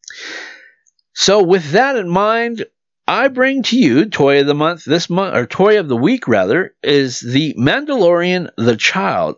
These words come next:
an eleven inch plush. That's right, gang. Baby Yoda plush. Absolutely. And I was very happy to read it. Let's see if I can find a product description.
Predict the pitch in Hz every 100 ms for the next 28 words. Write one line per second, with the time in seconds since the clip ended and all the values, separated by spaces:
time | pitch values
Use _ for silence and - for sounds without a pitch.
0 | - 110 101 98 113 185 233 208 165 165
1 | - - 123 110 71 - - - - -
2 | - 120 127 156 165 160 147 151 151 139
3 | 127 123 123 123 120 120 _ _ _ -
4 | 95 95 92 95 101 98 95 98 _ 69
5 | 82 92 95 104 101 92 85 - _ _
6 | - - 92 87 76 - - - - _
7 | 117 131 147 - - 90 85 90 123 156
8 | - 95 78 - - - - - - 131
9 | 147 147 151 147 135 - _ _ _ _
10 | _ _ - - 127 123 120 117 127 202
11 | 208 175 147 135 131 113 127 127 143 -
12 | 151 143 135 120 - 131 113 - 160 156
13 | 131 117 - - 190 - 233